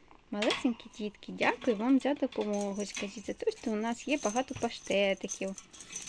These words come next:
є іграшки, да, Шайло? Обробочка і вакцинка у нас уже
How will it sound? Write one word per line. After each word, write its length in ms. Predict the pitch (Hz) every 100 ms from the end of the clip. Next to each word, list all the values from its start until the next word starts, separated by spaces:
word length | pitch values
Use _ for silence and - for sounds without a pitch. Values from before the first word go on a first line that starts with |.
| -
є 140 | 220 311
іграшки, 840 | - 214 208 208 208 190 - -
да, 180 | 185 247
Шайло? 500 | - 269 214 190 180 - - - - - - - - - - -
Обробочка 640 | 254 226 214 285 294 -
і 80 | 285
вакцинка 720 | 277 294 - 202 196 190 -
у 20 | 185
нас 260 | 180 -
уже 220 | 190 180